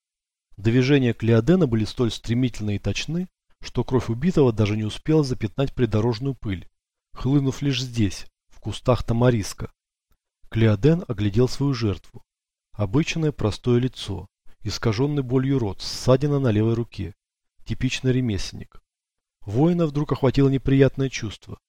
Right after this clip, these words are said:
Не ужас. Скорее досада. Неужели ошибся? Не напрягая мускулов, он рванул край хитона убитого около шеи.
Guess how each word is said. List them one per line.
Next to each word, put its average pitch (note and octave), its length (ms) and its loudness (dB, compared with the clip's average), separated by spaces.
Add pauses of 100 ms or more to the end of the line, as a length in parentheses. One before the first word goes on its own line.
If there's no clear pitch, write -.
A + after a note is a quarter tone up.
(380)
Не B2+ 200 0
ужас. G#2+ 460 -4 (360)
Скорее C3+ 460 6
досада. A2+ 560 0 (600)
Неужели C#3 500 2
ошибся? B2 600 -2 (580)
Не A2 140 -2
напрягая A2 420 2
мускулов, A#2+ 520 -4
он A2 160 -2
рванул G#2+ 320 -2
край A2 260 0
хитона D3 420 -4
убитого A2 560 -4
около A2 380 -8
шеи. G2+ 360 -8